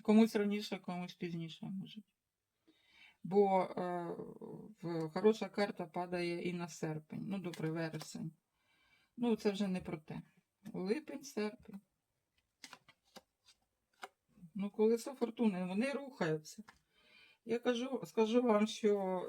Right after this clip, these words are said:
е, на-, настільки, ну, ну, черга, давайте я не буду тут розглагольствувати. Черга випала, ви в черзі.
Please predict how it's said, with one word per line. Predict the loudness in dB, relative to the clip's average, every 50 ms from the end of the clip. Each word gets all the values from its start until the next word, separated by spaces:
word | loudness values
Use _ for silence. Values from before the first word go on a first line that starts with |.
| -8 -10
е, | -8 -8 -6
на-, | -6 -6 -8 -4
настільки, | -2 -2 -2 -2 -2 -2 -4 -2 -2 2 0 2 2
ну, | 0 -4 -4 -6 -8
ну, | -6 -4 -2 -2 -2
черга, | -2 4 4 4 4 4 0 -4
давайте | -4 0 2 2 0 2 0 -2
я | -2 -2
не | -4 -4
буду | -4 -6 -6 -6 -8
тут | -8 -8 -8 -4
розглагольствувати. | -4 -4 -2 -4 -4 -6 -4 -6 -6 -6 -6 -6 -6 -4 -6 -6 -6 -8 -6 -6 -4 -4 -4 -6 -8 -10 -16 -16 _ -14 -12 -12 -10 -12 -12 -14 -16 -16 -16 -18 -18 -18 -18 -16 _
Черга | -2 4 8 10 10 10 10 8 8
випала, | 8 6 2 0 0 -2 -2 0 0 0 0 0 2
ви | 0 0 0
в | -2
черзі. | -2 2 4 4 4 4 -2 -2 -4 -6 -10 -10